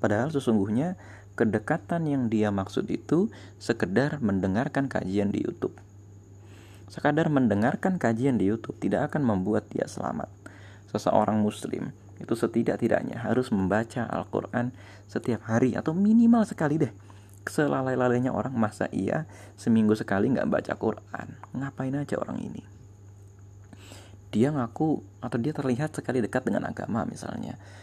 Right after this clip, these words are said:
tapi dia te-, tidak memperlakukan Al-Quran sesuai dengan porsinya. Ini berbahaya. Jangan mempertaruhkan nasib masa depan kita, wahai perempuan,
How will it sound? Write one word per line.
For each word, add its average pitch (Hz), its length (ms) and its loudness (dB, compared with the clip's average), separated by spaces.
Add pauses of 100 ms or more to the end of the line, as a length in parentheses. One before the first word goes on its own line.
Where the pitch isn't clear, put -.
(160)
tapi 165 240 -6
dia 175 180 -2
te-, 156 160 -6
tidak 156 720 -4
memperlakukan 139 960 -4 (140)
Al-Quran 135 720 -4
sesuai 147 480 -2
dengan 160 240 -4
porsinya. 175 420 -4
Ini 127 240 -2
berbahaya. - 560 -6 (880)
Jangan 160 220 4
mempertaruhkan 135 680 0
nasib 123 560 -2
masa 110 320 -2
depan - 300 -2
kita, - 400 -2 (340)
wahai 123 300 0
perempuan, 175 580 -2